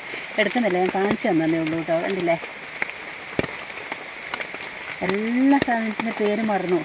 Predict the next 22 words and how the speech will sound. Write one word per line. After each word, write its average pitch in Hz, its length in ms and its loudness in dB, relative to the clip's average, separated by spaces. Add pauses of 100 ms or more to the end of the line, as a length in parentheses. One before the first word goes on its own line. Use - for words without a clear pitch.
കണ്ട് 202 240 0
ചെയ്യാൻ 226 300 0
പോകാത്തത് 202 500 0
കൊണ്ടേ. 214 220 0 (1200)
അപ്പോൾ 214 180 -6
കൂട്ടുകാരെ, 196 380 2 (160)
അങ്ങനെ 196 260 2
ഇതാ 190 180 4
ഞാൻ 185 140 4
ഇങ്ങനെ 190 240 2
ഒരു, 190 80 -2 (600)
ഒരു 196 100 0 (100)
പറമ്പിൻ്റെ 196 400 0
സൈഡിൽ 180 240 -4
കൂടി 202 160 0
ഇങ്ങനെ 185 220 2
വരുമായിരുന്നു 156 420 0
കേട്ടോ. 170 160 0 (460)
അപ്പോൾ - 160 -2
ഇതാ 185 160 4
ഇങ്ങോട്ട് 185 260 0
നോക്കിക്കേ, 180 380 0